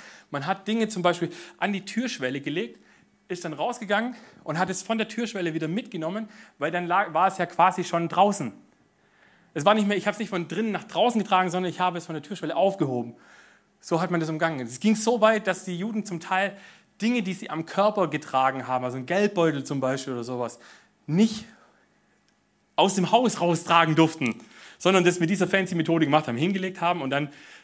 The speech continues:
rausgegangen sind und von draußen wieder aufgehoben haben. So, würden die diese Kraft da-, dahin, oder würden wir alle diese Kraft verwenden, um Gott anzubeten, wären wir in einem super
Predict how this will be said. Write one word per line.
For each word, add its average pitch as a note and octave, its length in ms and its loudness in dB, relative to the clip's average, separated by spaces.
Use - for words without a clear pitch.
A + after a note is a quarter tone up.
rausgegangen F3+ 460 2
sind F#3+ 200 -2
und D3+ 100 -8
von C3+ 120 -10
draußen D3+ 260 0
wieder D3+ 100 -4
aufgehoben C#3 340 -4
haben. G#2 140 -10
So, A2+ 260 -2
würden F#3 200 2
die G3 100 2
diese G#3+ 240 2
Kraft G3+ 440 -2
da-, E3+ 320 2
dahin, E3 340 -2
oder C#3+ 160 -2
würden G3 320 2
wir F#3+ 220 0
alle G#3 260 2
diese C#3 220 -6
Kraft - 440 -6
verwenden, D#3 440 0
um B2 120 -6
Gott D#3 160 0
anzubeten, C#3 520 -6
wären D3 160 2
wir C#3+ 60 -2
in B2+ 60 -2
einem A#2+ 80 -4
super D3+ 520 -2